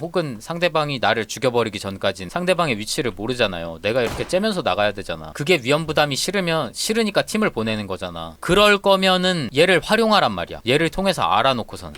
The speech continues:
팀-, 팀플레이 게임이니까 팀플레이 하는 거 중요한데, 이제 새별 올라가신 분한테 "팀플레이를 해라"라고는 말하고 싶지 않고, 지금 일단, 일단 내가 만-, 내가 나에게 만족할 수 있는 게임을 하세요. 많이 하면서 져도 되니까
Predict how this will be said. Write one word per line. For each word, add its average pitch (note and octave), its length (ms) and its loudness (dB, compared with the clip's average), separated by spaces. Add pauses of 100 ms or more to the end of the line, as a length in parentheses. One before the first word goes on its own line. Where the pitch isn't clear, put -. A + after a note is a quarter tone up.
(120)
팀-, - 180 -14
팀플레이 F#3+ 440 0
게임이니까 F3 420 0
팀플레이 F3 380 -2
하는 E3+ 180 -2
거 D#3+ 100 -2
중요한데, A#2+ 560 -2 (240)
이제 B2+ 300 4
새별 F3 360 0
올라가신 A2+ 500 0
분한테 G2 800 -6
"팀플레이를 D#3 640 -2
해라"라고는 A2 600 -2
말하고 F2 300 -4
싶지 - 240 -10
않고, E2+ 320 -10 (280)
지금 C3+ 480 -2 (120)
일단, C#3+ 560 0 (380)
일단 C#3+ 640 2
내가 D#3+ 340 6
만-, B2 340 0
내가 D3+ 260 6
나에게 B2 300 4
만족할 A#2+ 440 0
수 A#2+ 120 -6
있는 G2 180 -4
게임을 A#2 340 -4
하세요. A2+ 260 -8 (300)
많이 A2+ 280 2
하면서 D#3 560 0
져도 D3 360 2
되니까 C3 520 0